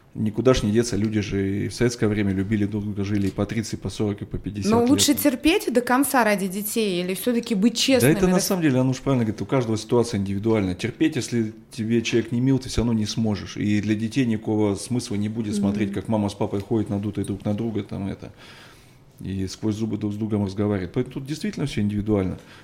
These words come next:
Speaker 1: Ну, у кого-то бывает, прошла любовь, осталось взаимное уважение там спустя много лет, и они на этой почве могут жить ещё не з-, сколько угодно, хоть до смерти.
Speaker 3: Кстати, до сих пор общаюсь с этим мужчиной.
Speaker 1: Кто-то, э,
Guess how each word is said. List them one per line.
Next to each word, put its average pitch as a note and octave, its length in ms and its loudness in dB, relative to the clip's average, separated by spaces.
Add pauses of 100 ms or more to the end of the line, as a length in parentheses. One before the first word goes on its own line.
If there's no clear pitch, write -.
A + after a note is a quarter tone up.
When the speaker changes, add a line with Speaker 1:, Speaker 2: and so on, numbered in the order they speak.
Speaker 1:
Ну, C3+ 160 4
у C#3+ 60 2
кого-то D3+ 300 2
бывает, A2 360 2
прошла G#2+ 300 -2
любовь, G2+ 360 -2
осталось G#2+ 380 0
взаимное G2+ 340 0
уважение G2 460 -2
там F#2 140 -10
спустя - 320 -10
много F#2 300 -4
лет, F#2 260 -6
и F2 60 -2
они G#2+ 200 0
на G#2+ 140 2
этой G#2 180 -4
почве F2+ 340 -6
могут G2 240 -6
жить G2 200 -10
ещё F#2 200 -12
не F#2+ 140 -6
з-, - 100 -14 (420)
сколько - 340 -6
угодно, G2 360 -4
хоть - 180 -8
до G2+ 100 -4
смерти. G2+ 420 -6
Speaker 3:
Кстати, - 240 -10
до A#3 80 -4
сих - 140 -8
пор G3+ 160 -4
общаюсь F3+ 340 -10
с - 60 -16
этим - 160 -18
мужчиной. F3+ 180 -12
Speaker 1:
Кто-то, A#2+ 640 4
э, F2+ 600 -6